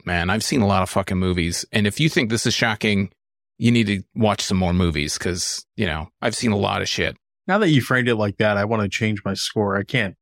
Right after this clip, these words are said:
Speaker 2: rightfully give a Juggalo a, a, a six and a half. So I'm gonna take that down to a five and a half based on Juggalitis,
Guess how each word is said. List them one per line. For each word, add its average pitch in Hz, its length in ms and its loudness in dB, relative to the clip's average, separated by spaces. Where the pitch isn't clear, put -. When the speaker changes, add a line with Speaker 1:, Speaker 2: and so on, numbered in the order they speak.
Speaker 2:
rightfully 113 540 0
give 101 180 0
a 101 40 0
Juggalo 98 720 2
a, 98 60 -4
a, 92 140 -2
a 113 120 0
six - 400 0
and 101 120 0
a 101 80 0
half. 98 360 2
So - 280 0
I'm 180 60 2
gonna 165 100 2
take 135 240 -2
that 117 180 0
down 113 280 0
to 110 120 2
a 95 60 0
five 104 420 2
and 104 120 2
a 95 40 2
half 98 340 0
based 107 280 0
on 101 220 2
Juggalitis, 101 800 2